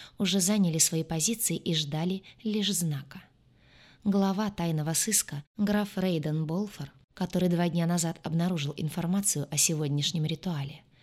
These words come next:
смотрел на меня, стиснув зубы. Он жаждал расправы над культом, и то, что операцией руководил я, ужасно злило графа. Да он и не скрывал этого.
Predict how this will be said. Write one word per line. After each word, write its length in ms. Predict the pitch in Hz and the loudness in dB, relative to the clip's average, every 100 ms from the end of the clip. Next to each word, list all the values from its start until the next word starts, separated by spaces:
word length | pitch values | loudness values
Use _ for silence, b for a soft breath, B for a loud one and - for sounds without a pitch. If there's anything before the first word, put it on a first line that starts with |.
| b b | b b
смотрел 520 | - 180 160 185 196 | 0 2 2 2 4
на 100 | 156 | 4
меня, 200 | 147 147 | 2 0
стиснув 460 | - - 143 170 160 | 0 0 0 0 -2
зубы. 340 | 147 131 147 - _ B B B B B | -2 -4 -12 -16 _ B B B B B
Он 240 | 208 190 175 | 4 6 6
жаждал 480 | 190 202 151 151 151 | 4 2 0 -2 -4
расправы 540 | 160 - - 196 151 | 0 0 0 -2 -2
над 220 | 151 - | -4 -6
культом, 500 | - 156 139 147 135 B B B - | -8 -8 -6 -10 -14 B B B 0
и 120 | 196 | 0
то, 160 | 220 | 2
что 180 | 202 - | 0 0
операцией 800 | - 151 175 190 175 - 143 147 | -2 -4 -2 -2 0 0 0 -2
руководил 480 | 151 165 160 156 175 | -2 -2 -2 0 0
я, 280 | 156 190 202 B B - | 0 -4 -6 B B -4
ужасно 400 | 196 196 208 202 | 0 2 2 0
злило 300 | 208 196 147 | 2 0 0
графа. 460 | 147 143 - 170 - b b b b | -4 -8 -10 -16 -18 b b b b
Да 180 | 226 233 | 0 4
он 160 | 196 | 6
и 40 | 175 | 6
не 100 | 160 | 4
скрывал 460 | - 160 165 202 - | 2 -2 -4 -6 -8
этого. 400 | 135 147 170 | -12 -12 -14